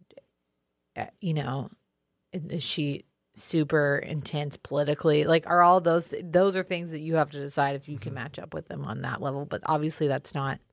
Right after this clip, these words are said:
Speaker 1: unless, like, right away, like, month one, they're, like, just really aggressive about their political views and you just totally can't
Speaker 2: Yeah.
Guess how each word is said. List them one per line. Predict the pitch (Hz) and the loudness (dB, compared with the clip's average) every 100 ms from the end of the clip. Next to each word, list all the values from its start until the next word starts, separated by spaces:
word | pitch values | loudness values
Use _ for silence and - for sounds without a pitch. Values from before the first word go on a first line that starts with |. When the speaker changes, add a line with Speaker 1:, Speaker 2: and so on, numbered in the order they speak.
| _ _ _ _ _ _ - - | _ _ _ _ _ _ -10 0
Speaker 1:
unless, | 320 320 269 | 4 6 6
like, | 185 147 139 _ _ _ _ _ _ - | 4 2 0 _ _ _ _ _ _ -6
right | 151 156 165 160 | 4 8 8 8
away, | 143 151 151 143 | 4 4 4 4
like, | 139 139 - | 0 -4 -6
month | 175 156 147 143 | -2 2 2 2
one, | 147 143 135 | 2 2 0
they're, | 143 | 0
like, | 139 120 123 - | 0 0 -2 -6
just | - 135 - - | -2 -2 -2 -6
really | 151 147 139 143 | 0 2 2 0
aggressive | 135 131 127 143 | -2 -4 -4 -4
about | 139 135 131 | -4 -2 -4
their | 151 | -6
political | 143 151 147 151 143 | -6 -4 -4 -4 -6
views | 139 143 139 | -4 -4 -6
and | 135 | -8
you | 143 | -8
just | 143 139 | -8 -8
totally | - 147 143 143 | -4 -4 -2 -4
can't | - 143 143 _ _ _ _ _ | -4 -6 -8 _ _ _ _ _
Speaker 2:
Yeah. | 117 - | -12 -12